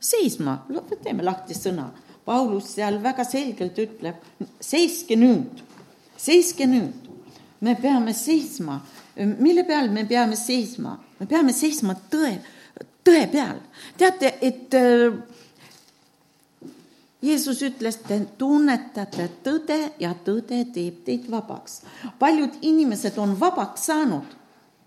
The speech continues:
Mitte, et nad oleksid vabastusteenistuses isegi käinud, vaid tõde oli avanud. Ja teate, vaenlane ei salli pimedust.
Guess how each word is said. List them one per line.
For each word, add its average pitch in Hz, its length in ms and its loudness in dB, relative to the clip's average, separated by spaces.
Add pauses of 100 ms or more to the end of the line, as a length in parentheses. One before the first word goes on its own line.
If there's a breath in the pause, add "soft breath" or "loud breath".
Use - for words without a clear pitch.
(120)
Mitte, 294 340 -2
et 220 480 -8
nad 214 240 -4
oleksid 196 520 -4
vabastusteenistuses 202 1300 -4
isegi 180 400 -6
käinud, 160 380 -4 (640 loud breath)
vaid 269 360 0 (280 loud breath)
tõde 202 420 0
oli 185 300 0
avanud. 170 580 -6 (1160)
Ja 190 240 0
teate, 220 500 -2
vaenlane 165 600 -2 (300)
ei 180 240 -4
salli 196 480 -4
pimedust. - 840 -10